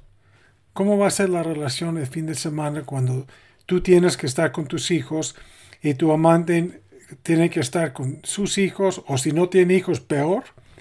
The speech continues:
¿Cómo van a manejar la realidad de su post-divorcio. O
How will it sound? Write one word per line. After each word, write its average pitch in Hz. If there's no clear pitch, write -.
¿Cómo 202
van 202
a 196
manejar 165
la 175
realidad 156
de 160
su 147
post-divorcio. 160
O 156